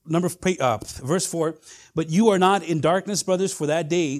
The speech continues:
to surprise you like a thief, for you are all children of light. So then, let us not sleep." What happens at night? People sleep. They, they, they slumber.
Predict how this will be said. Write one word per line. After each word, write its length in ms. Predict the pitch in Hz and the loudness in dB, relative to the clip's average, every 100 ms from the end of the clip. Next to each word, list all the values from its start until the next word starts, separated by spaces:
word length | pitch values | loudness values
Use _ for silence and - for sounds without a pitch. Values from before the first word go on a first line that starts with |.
| - | -8
to 100 | 143 | -8
surprise 440 | - 120 165 170 139 | -8 -4 -2 -2 -2
you 60 | |
like 200 | 139 127 | -4 -8
a 40 | 135 | -6
thief, 420 | 196 147 - _ | -4 -4 -6 _
for 340 | - 180 196 | -4 2 2
you 380 | 170 160 247 247 | 2 2 2 0
are 180 | 160 151 | 0 0
all 160 | 160 165 | 0 -2
children 360 | - 185 156 | -2 -2 -4
of 120 | 139 | -4
light. 260 | 170 202 127 - - | -2 -2 -4 -14 -4
So 640 | - - 233 220 202 185 143 | 0 4 6 6 4 -2 -2
then, 600 | 180 254 151 139 185 185 _ - | 0 2 2 0 -4 -6 _ -4
let 200 | 131 151 | 0 2
us 140 | 151 | 2
not 240 | 175 185 - | 0 -2 -2
sleep." 580 | - 196 226 247 151 - _ _ _ _ _ _ - | -2 -2 -2 -4 -6 -14 _ _ _ _ _ _ -4
What 100 | 175 | -2
happens 360 | 196 190 175 | -2 -2 -4
at 80 | 160 | -4
night? 280 | 165 185 117 | -6 -6 -6
People 260 | - 113 135 | -10 -12 -10
sleep. 420 | - 208 196 _ _ _ _ _ _ _ | -8 -8 -8 _ _ _ _ _ _ _
They, 180 | - 120 | -10 -10
they, 240 | 123 117 110 | -8 -8 -8
they 380 | - 117 120 | -10 -12 -8
slumber. 580 | 127 - 190 202 131 90 | -6 -4 -4 -4 -8 -14